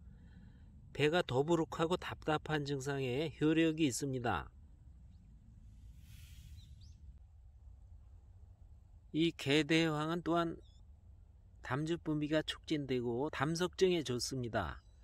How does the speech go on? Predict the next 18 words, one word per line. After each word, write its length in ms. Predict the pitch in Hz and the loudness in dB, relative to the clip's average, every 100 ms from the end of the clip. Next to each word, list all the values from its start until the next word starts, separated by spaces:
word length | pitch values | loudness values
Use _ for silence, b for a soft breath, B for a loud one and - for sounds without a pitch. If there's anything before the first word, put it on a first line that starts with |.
| b b b b - | b b b b 0
간 300 | 139 156 160 | 2 2 2
기능 320 | 170 175 147 | 2 2 0
보호작용이 720 | 139 147 143 143 139 143 156 | 2 2 4 2 2 2 0
있어서 580 | 131 131 123 156 117 - - - b b b - | 0 -4 -2 -2 -4 -8 -16 -20 b b b -4
급성 360 | - 139 170 165 | -2 0 0 0
황달형 720 | - 175 160 160 156 156 160 | -2 -4 0 2 2 0 -2
간염 440 | - 117 135 139 131 | 0 0 0 0 0
등의 400 | 131 120 131 160 | 0 0 -2 -2
치료 300 | - 165 170 | -4 0 2
효능이 520 | 135 151 143 147 151 | 2 0 0 -2 -2
있습니다. 720 | 139 - 127 123 110 76 57 - b b b b b b b - - - - - - - - - - - - - - - - - - - - - - - - - | -2 -2 -2 -2 0 -2 -6 -16 b b b b b b b -20 -20 -20 -20 -20 -20 -20 -20 -20 -20 -20 -20 -20 -20 -20 -20 -20 -20 -20 -20 -20 -20 -20 -18 2
만성 460 | 131 160 165 180 | 4 4 2 0
신장 400 | 160 208 196 180 | 0 0 0 2
기능 240 | 165 165 160 | 0 0 0
쇠약에도 640 | - 151 151 147 143 160 | 2 2 2 0 0 0
좋은 340 | - 143 160 | 0 0 0
효과가 380 | 139 - 147 151 | -2 -4 -2 -2
있고 480 | 131 - 160 113 | -2 0 0 0